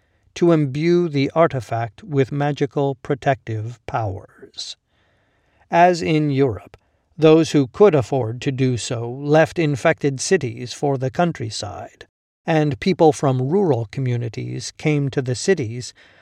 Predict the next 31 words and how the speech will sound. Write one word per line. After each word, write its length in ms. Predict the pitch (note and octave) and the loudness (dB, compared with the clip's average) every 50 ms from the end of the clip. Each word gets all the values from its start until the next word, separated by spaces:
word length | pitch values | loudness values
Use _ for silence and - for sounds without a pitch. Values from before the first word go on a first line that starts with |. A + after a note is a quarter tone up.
| _ _ | _ _
for 200 | - - F3 E3+ | 2 4 4 6
the 120 | D#3+ E3 | 6 2
same 360 | - - F#3+ F#3 F#3 F3 E3 | 2 2 2 2 2 0 0
reasons 600 | D#3 E3+ F3+ F3 D#3+ - E3+ D#3+ D#3 D#3 C#3 - | 2 2 2 0 0 -2 -2 -2 -2 -2 -2 -4
as 340 | - - D#3 D3 D3 C#3 - | -4 -2 0 0 0 0 -2
their 260 | - D#3 D3+ D3+ D3 | -2 0 0 2 0
European 840 | C#3+ C3+ D3 D3+ D3 C#3 C#3 - - - F#3+ D#3 C3 A#2+ A#2+ B2+ A2+ | 0 0 0 2 2 2 0 -2 -2 -4 -4 -2 -2 -4 -6 -8 -10
counterparts. 1000 | - - D#3 D3 B2+ - A#2 G#2 - - G2+ E2+ - - _ - - - - - _ _ _ _ _ _ _ _ _ _ _ _ _ _ | -6 -4 -2 -2 -2 -4 -8 -12 -10 -10 -10 -10 -12 -16 _ -16 -16 -14 -16 -20 _ _ _ _ _ _ _ _ _ _ _ _ _ _
Since 340 | - - G#3 G3+ E3+ - - | -2 0 2 2 2 0 -2
the 140 | - C#3+ | -4 -4
plague 600 | - - - F#3+ E3+ C3 A2 A2+ A#2+ C3+ C#3+ - - | -4 0 2 2 2 2 0 -6 -14 -18 -20 -16 -4
was 320 | D#3 D3 C#3 C3+ C3 B2 D3 | -2 0 2 2 2 2 2
not 280 | D3 C#3+ C#3+ C#3+ C#3 | 2 4 2 2 2
believed 640 | C3+ C#3 C#3 C#3 D3 D3 C#3 C#3 C3 A#2 - - - - | 0 0 2 2 2 2 2 0 0 -2 -6 -12 -12 -6
to 100 | - C3+ | -6 -4
be 300 | B2 C3+ C#3 C3 B2+ A#2 | 0 0 0 0 -2 -4
contagious, 920 | - - C3+ A#2+ A2 - E3+ F3 E3 B2+ - A#2+ - - - - - - - _ _ _ _ _ _ _ _ _ - | -6 -6 -6 -6 -2 0 0 0 0 0 -4 -10 -16 -14 -14 -14 -14 -14 -18 _ _ _ _ _ _ _ _ _ 4
there 160 | F#3 F#3 F3+ | 6 6 8
was 200 | F3 F#3 E3 D3 | 8 6 4 4
no 220 | F3 F#3+ G3 F#3+ | 2 4 4 4
reason 580 | F3+ E3+ F3 F#3 F3+ D#3+ - - A2 G#2+ A#2+ A#2+ | 4 4 4 2 2 0 0 -4 -8 -10 -12 -14
for 280 | - - D#3+ D#3+ D#3 | -6 0 4 4 4
one 320 | D3+ D3 D#3 D#3 D3+ D3+ C#3+ | 4 4 2 2 2 0 -2
to 120 | - - C#3+ | -2 -2 0
remain 500 | C3+ C3+ C3 C3+ C3+ C3+ C3+ C3 C3+ D3 | 0 0 0 0 0 0 -2 -2 -4 -4
in 240 | D3+ D3+ C#3+ C3+ | -2 -2 -2 0
one 260 | B2+ B2+ B2+ B2 A#2+ A2+ | 0 0 0 -2 -4 -4
place 420 | - D3 C3 B2+ A#2 A2 - - | -4 -2 -2 -2 -4 -6 -10 -8
or 200 | D#3+ D#3+ C#3 C3 | -4 -4 -2 -2
another, 560 | A#2+ B2 C#3 E3 E3+ B2+ - G2+ G#2+ A2+ - _ _ _ _ _ _ _ _ _ | -2 -2 0 0 0 0 -2 -8 -12 -16 -18 _ _ _ _ _ _ _ _ _
except 520 | - E3 - - - G#3 G3 F#3+ - - | -2 -2 0 2 4 4 4 4 2 -6